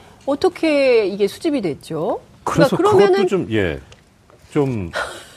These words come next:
Speaker 2: 궁금하고요.
Speaker 1: <laughs> 네.
Speaker 2: 뭐 여기 보면 이런 얘기도 나옵니다. 독일 유학에서 복귀한 후에
Speaker 1: 네.
Speaker 2: 이제 어, 뭐 무엇을 했는지
Speaker 1: 네.
Speaker 2: 그리고 뭐 상고법원에 대해서 확고한 반대 입장을 견지하고 있다는
Speaker 1: 음,
Speaker 2: 얘기, 뭐
Speaker 1: 네.
Speaker 2: 이런 것들이 다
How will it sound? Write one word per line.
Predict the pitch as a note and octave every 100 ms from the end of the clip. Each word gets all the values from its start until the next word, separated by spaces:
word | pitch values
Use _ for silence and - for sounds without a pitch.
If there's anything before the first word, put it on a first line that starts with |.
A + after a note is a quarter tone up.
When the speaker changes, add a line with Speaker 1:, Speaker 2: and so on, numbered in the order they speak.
| -
Speaker 2:
궁금하고요. | - C3 C#3+ F3 C#3 G2 G2+ A#2 F#2+
Speaker 1:
<laughs> |
네. | A#3+ A#3 A3 G3+ F#3
Speaker 2:
뭐 | C#3
여기 | B2+ D3
보면 | F#3+ F3+ D#3
이런 | D3 F#3
얘기도 | D3+ D#3
나옵니다. | F#2+ E2+ F2 G2+
독일 | - A2+ D3+ A#2
유학에서 | A#2+ A#2+ A#2
복귀한 | - G2 _ - A#2+ G#2+ G#2+ G2
후에 | F#2+ - G2+ G#2 D#3+ G#3+
Speaker 1:
네. | G#3 G3 E3 E3+ -
Speaker 2:
이제 | F#2
어, | D#3+ D#3+ G#2
뭐 | F2+ F2+
무엇을 | D2+ G#2+ C#3 B2+ A#2
했는지 | A2+ F#2 D#2+ D2 D#2 D2+ C#2
Speaker 1:
네. | G2 -
Speaker 2:
그리고 | - F#2 G2 C#3+ E3+ - - - - - - _ -
뭐 | D#2+ D#2
상고법원에 | D2+ F3 F3 E3 C#3 C3
대해서 | A2+ A2
확고한 | A2 - - D3
반대 | G#2+ G2 G2+ A2 G#2 A#2
입장을 | G#2+ - G2+ A#2
견지하고 | C3+ F2 E2 F2+ E2+
있다는 | D2+ - F2 C#2
Speaker 1:
음, |
Speaker 2:
얘기, | D2+ D2 - - C3+
뭐 | D#2
Speaker 1:
네. | G2+
Speaker 2:
이런 | D#3+
것들이 | E3 D3+ - C#3+
다 | B2+ F2+